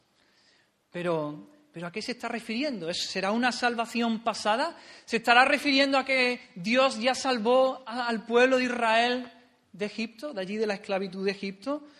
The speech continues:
¿O se estará refiriendo a la salvación que David consiguió de los filisteos?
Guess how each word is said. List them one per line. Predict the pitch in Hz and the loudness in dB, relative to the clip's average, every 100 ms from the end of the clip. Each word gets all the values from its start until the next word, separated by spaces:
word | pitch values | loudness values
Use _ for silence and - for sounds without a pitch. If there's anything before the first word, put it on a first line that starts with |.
| - - - - | -20 -20 -12 -4
¿O | |
se | 220 | -2
estará | 247 254 262 | 2 6 6
refiriendo | 269 262 269 247 262 262 | 4 0 0 2 2 2
a | 254 | 0
la | |
salvación | 240 247 233 233 233 247 | 0 -2 -2 -4 -6 -6
que | 247 | -4
David | 233 208 233 240 240 269 - | -4 -2 -4 -4 -8 -12 -16
consiguió | - 214 226 196 214 247 | -10 -8 -8 -4 -2 -2
de | 240 | -2
los | 220 | -4
filisteos? | 247 233 226 254 269 285 | -6 -8 -4 2 4 4